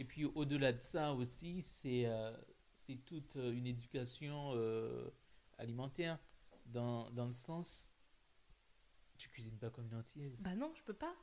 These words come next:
Speaker 2: que je,
Speaker 1: Tu,
Speaker 2: j'ai
Speaker 1: tu
Speaker 2: pas,
Speaker 1: peux
Speaker 2: je suis
Speaker 1: pas.
Speaker 2: pas Antillaise. <laughs>
Speaker 1: Tu, les épices, tout
Speaker 2: Oui.
Speaker 1: ça, euh, non, il faut,
Speaker 2: Ouais.
Speaker 1: non, non, c'est pas... Non.
Speaker 2: Est-ce que tu trouves que... Alors,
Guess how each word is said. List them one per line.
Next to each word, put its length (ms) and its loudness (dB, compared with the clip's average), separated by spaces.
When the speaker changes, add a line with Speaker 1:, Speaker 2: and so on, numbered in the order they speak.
Speaker 2:
que 100 -8
je, 140 -4
Speaker 1:
Tu, 80 2
Speaker 2:
j'ai 100 2
Speaker 1:
tu 60 0
Speaker 2:
pas, 60 2
Speaker 1:
peux 80 4
Speaker 2:
je 40 0
suis 100 6
Speaker 1:
pas. 80 10
Speaker 2:
pas 60 8
Antillaise. 540 2
<laughs> 460 2
Speaker 1:
Tu, 420 4
les 240 6
épices, 680 -2
tout 120 -10
Speaker 2:
Oui. 140 2
Speaker 1:
ça, 80 4
euh, 640 0
non, 300 -6
il 80 -10
faut, 640 -8
Speaker 2:
Ouais. 200 0
Speaker 1:
non, 180 -6
non, 280 -10
c'est 160 -18
pas... 560 -12
Non. 100 -12
Speaker 2:
Est-ce 140 0
que 60 -2
tu 120 -4
trouves 240 -4
que... 240 -4
Alors, 200 0